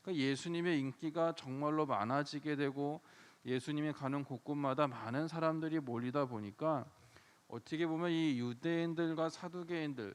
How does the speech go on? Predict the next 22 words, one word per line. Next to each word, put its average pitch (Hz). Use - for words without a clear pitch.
이 135
서기관들에게 151
있어서 127
예수님은 123
자기들이 156
가지고 147
있었던 156
권력을, 139
어, 107
빼앗아가는 170
그런 131
사람으로 147
보일 127
수바-, 135
보여질 139
수밖에 123
없었다는 113
거예요. -
그래서 220
여러분, 180
어떻게 165
보면 165